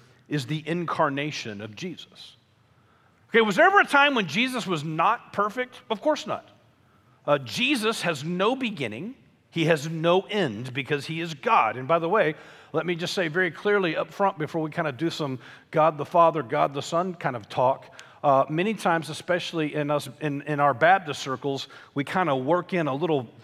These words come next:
functional subordination that, like, we kind of in our mind think the Father is the top notch, then it's the Son, then it's the Spirit.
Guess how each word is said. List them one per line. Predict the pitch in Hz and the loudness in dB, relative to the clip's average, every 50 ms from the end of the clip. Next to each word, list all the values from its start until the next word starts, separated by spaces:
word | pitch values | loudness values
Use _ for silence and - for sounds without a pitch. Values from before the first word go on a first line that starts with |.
| - - - - | -20 -20 -4 -2
functional | 175 180 185 175 - - 175 156 156 139 | -2 -2 -2 -4 -8 -6 -4 -4 -4 -4
subordination | 123 - - 151 127 107 143 160 170 143 127 131 127 143 170 165 - - 127 107 104 | -4 -6 -6 -6 -4 -2 0 0 0 0 -4 -6 -4 -4 -4 -4 -6 -6 -6 -6 -6
that, | 107 123 120 - | -6 -6 -6 -4
like, | 123 127 123 - | -6 -6 -6 -6
we | 139 127 | -10 -8
kind | - - 165 156 | -2 0 0 0
of | 151 143 | 2 0
in | 139 | 2
our | 135 135 | 0 0
mind | 127 127 143 156 160 160 151 131 | 0 0 0 0 0 -2 -4 -4
think | - 147 139 127 | -4 -6 -6 -4
the | - 131 | -6 -8
Father | - - 156 147 143 160 170 170 160 143 | -4 2 4 6 6 6 6 6 2 0
is | 135 131 123 - | 0 -4 -6 -8
the | - 123 | -14 -16
top | - - - 156 151 147 - | -8 -2 2 2 2 2 0
notch, | 139 135 131 127 123 123 - - - - - - - _ | -4 0 0 0 0 0 -4 -16 -20 -20 -20 -20 -20 _
then | 120 113 165 170 170 | -4 0 0 2 2
it's | 170 170 - - | 0 -2 -6 -8
the | - 147 | -8 -8
Son, | - - - 151 139 131 131 131 135 - - - - _ | -8 -4 -4 -2 -2 -2 -4 -6 -8 -10 -14 -20 -20 _
then | 120 117 151 165 | -2 -2 -2 -2
it's | 151 - - - | -2 -6 -8 -16
the | - - 127 | -16 -12 -10
Spirit. | - - - - - 202 180 117 87 78 - - - | -8 -8 -8 -6 -2 -2 -2 -2 -4 -8 -12 -18 -20